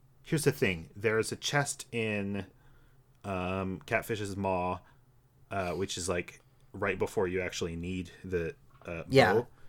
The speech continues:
Speaker 1: that chest has, like, I think three hundred rupees in it.
Speaker 2: Right. As
Speaker 1: Am I right
Speaker 2: that,
Speaker 1: about that?
Speaker 2: th-, I don't remember, but that's the part where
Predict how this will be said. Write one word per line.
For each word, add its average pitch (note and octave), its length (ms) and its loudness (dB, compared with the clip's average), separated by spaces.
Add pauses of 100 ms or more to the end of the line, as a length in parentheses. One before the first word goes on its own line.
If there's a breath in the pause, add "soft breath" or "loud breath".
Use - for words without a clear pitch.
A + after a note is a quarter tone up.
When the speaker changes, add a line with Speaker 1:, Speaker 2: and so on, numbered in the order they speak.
(320 soft breath)
Speaker 1:
that G#2 220 -2
chest - 360 -2
has, F#2+ 300 0
like, - 200 -4
I - 40 -6
think C#3+ 240 -2
three G#2 280 -6
hundred G2+ 320 -2
rupees F#2 360 -4
in A#2 100 -2
it. B2+ 180 -8
Speaker 2:
Right. C3 440 10
As B2+ 220 2
Speaker 1:
Am F#2+ 60 -2
I G2 40 -2
right G#2 120 0
Speaker 2:
that, C3 200 6
Speaker 1:
about - 40 -20
that? C3 200 -2
Speaker 2:
th-, - 80 2
I C#3 120 8
don't A#2 140 2
remember, A2 320 -2
but G#2+ 160 -4
that's A#2+ 200 0
the B2 100 2
part A#2 340 8
where A2 420 2